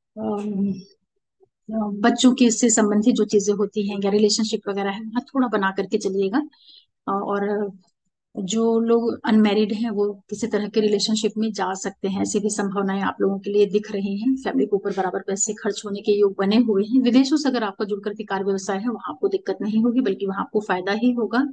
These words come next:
अ, अनावश्यक व्यय नहीं होने पाए, इसका आप ध्यान रखिएगा।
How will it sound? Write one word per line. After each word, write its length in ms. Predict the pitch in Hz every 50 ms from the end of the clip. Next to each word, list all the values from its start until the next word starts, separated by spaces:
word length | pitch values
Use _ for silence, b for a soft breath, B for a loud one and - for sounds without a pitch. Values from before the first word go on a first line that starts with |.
| - _ _ _ _ B B B B B B B B B -
अ, 260 | 208 202 202 208 208
अनावश्यक 460 | 233 247 262 262 254 254 - 302 285 269
व्यय 180 | 226 214 247 254
नहीं 380 | 240 208 196 185 190 254 262
होने 220 | 262 214 196 190 196
पाए, 160 | 196 202 214
इसका 280 | 254 262 262 - - -
आप 60 | 190
ध्यान 280 | 190 - - 185 185 190
रखिएगा। 400 | 185 - - 202 185 180 185